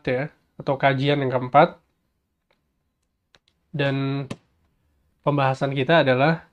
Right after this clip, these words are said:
sunnah-sunnah yang berkaitan dengan tidur. Sunnah-sunnah yang berkaitan dengan tidur. Ya, jadi di seri pertama, kedua, dan ketiga, kita sudah membahas sunnah-sunnah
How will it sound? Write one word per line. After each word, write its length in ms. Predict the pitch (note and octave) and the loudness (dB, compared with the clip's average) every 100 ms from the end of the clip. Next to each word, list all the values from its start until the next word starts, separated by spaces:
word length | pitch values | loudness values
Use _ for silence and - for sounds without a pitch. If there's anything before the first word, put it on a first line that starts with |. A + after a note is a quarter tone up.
| _ _ _ _ _ _ | _ _ _ _ _ _
sunnah-sunnah 640 | - C#3+ C3+ B2 C3 C3+ D#3+ | -4 -2 -2 -2 -2 0 0
yang 160 | C#3+ | -2
berkaitan 480 | C3+ C3+ C3 B2+ D#3 | -4 -2 -2 0 -2
dengan 320 | C#3+ C3 D3 | -2 -2 -4
tidur. 480 | C#3+ C3+ C#3 B2+ A#2 _ _ _ _ _ _ _ | -4 -4 -4 -4 -8 _ _ _ _ _ _ _
Sunnah-sunnah 560 | - C3+ B2 C3+ C3 D3 | -6 -4 -4 -2 -2 -2
yang 0 | |
berkaitan 480 | C3 B2+ B2+ B2 C#3+ | -4 -4 -4 -2 -4
dengan 400 | B2+ B2 D3 E3 | -4 -2 -4 -4
tidur. 400 | - C3 B2+ A#2+ - _ _ - - - A#2 - _ _ | -6 -4 -6 -6 -18 _ _ -20 2 4 4 2 _ _
Ya, 240 | C3+ B2+ B2+ | -2 -2 0
jadi 80 | |
di 200 | D3+ C#3 C3 B2+ | 0 0 -4 -6
seri 320 | - C#3 C3 C3 | -4 0 0 -2
pertama, 800 | B2 A#2 B2 B2+ C#3+ E3 F3 F3 _ _ | -4 -2 -2 -2 0 0 0 -4 _ _
kedua, 720 | C#3+ C3+ C3+ C3+ D3 E3 E3 _ _ _ | -6 -4 -2 0 0 0 -4 _ _ _
dan 640 | C#3 C3+ C3 C3 C3 C3+ C3 - | -6 -2 -2 -4 -6 -8 -12 -8
ketiga, 720 | C3+ E3 C#3+ C3 C#3 E3+ _ | -4 -4 0 2 2 -2 _
kita 240 | D3+ D#3 | -4 -2
sudah 160 | D#3 C3+ | -2 -2
membahas 560 | C3 B2+ A#2 D3 F3 | -2 -4 0 0 0
sunnah-sunnah 880 | F3+ - - C#3+ C3+ - C#3 C#3 D3+ | -2 -16 -6 -4 -4 -6 -4 -4 -6